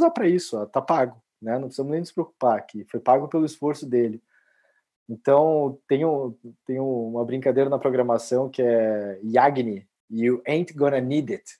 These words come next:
né? Que é, que é uma brincadeira que eu acho que vale muito, assim, pra coisas da vida, sabe? Tipo, "Cara, tu não vai precisar disso agora, relaxa", entendeu? A, a, a bateria é um lance interessante. Esse tempo eu falei, "Cara, eu preciso trocar essa bateria.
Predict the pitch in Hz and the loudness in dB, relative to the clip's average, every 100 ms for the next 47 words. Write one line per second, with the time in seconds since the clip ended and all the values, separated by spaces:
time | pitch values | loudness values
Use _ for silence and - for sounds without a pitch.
0 | _ - 107 113 - 117 113 110 120 117 | _ -8 -4 -4 2 4 4 0 -2 -2
1 | 113 120 120 117 113 127 139 135 143 123 | 0 -2 -2 0 2 2 2 -4 -8 -10
2 | _ _ _ 110 120 127 - 139 139 139 | _ _ _ -2 2 2 0 2 2 0
3 | 160 160 - 139 135 131 127 123 113 117 | -4 -4 -6 -6 -2 0 2 2 2 0
4 | 147 120 - 107 - 175 151 139 151 151 | -2 -4 -12 -12 -4 -4 0 2 2 2
5 | 131 120 113 104 107 104 104 104 123 131 | 0 0 -4 -2 -2 -4 -6 -2 -2 -2
6 | - - 98 110 - _ _ _ - _ | -8 -16 -12 -12 -12 _ _ _ -20 _
7 | _ - - 113 110 123 120 120 131 135 | _ -2 -2 0 2 2 2 2 2 4
8 | 143 175 165 165 156 143 143 143 143 113 | 4 4 4 0 -2 0 0 -2 -4 -8
9 | - 139 135 135 139 135 156 135 131 120 | -6 -4 -2 -2 -2 -4 -10 -8 -8 -8
10 | 107 - _ | -10 -16 _